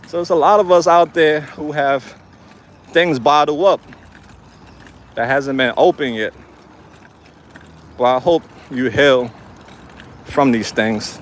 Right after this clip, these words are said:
It's just not easy. And if you're still alive, you're a warrior for being alive and living with it.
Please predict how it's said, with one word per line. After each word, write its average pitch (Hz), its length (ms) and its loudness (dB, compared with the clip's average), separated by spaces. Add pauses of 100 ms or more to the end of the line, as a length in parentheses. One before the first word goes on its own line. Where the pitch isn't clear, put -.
(140)
It's - 140 -20
just 127 160 -4
not 131 220 2
easy. 110 440 -2 (2250)
And 127 140 2
if 127 120 2
you're 196 100 2
still 220 260 4
alive, 214 520 2 (680)
you're 175 200 0
a 175 60 2
warrior 143 640 -2 (840)
for 113 80 -18
being 147 260 -4
alive 123 480 -2 (800)
and 120 180 -6
living 156 320 0
with 117 140 -4
it. 92 100 -12